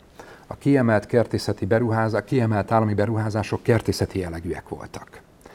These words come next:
Ezen kívül a megyei önkormányzatoknak a városfejlesztési programja is ment. Tehát minden,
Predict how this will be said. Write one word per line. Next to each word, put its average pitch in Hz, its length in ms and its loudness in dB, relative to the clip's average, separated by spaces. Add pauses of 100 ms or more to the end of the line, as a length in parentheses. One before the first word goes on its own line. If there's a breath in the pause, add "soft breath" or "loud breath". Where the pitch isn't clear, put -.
(300 loud breath)
Ezen 123 280 2
kívül 117 300 0
a 104 40 0
megyei 120 300 2
önkormányzatoknak 113 880 -2
a 107 40 0
városfejlesztési 107 840 0
programja 90 480 -8
is 85 180 -8
ment. - 220 -14
Tehát - 200 -12
minden, 104 360 0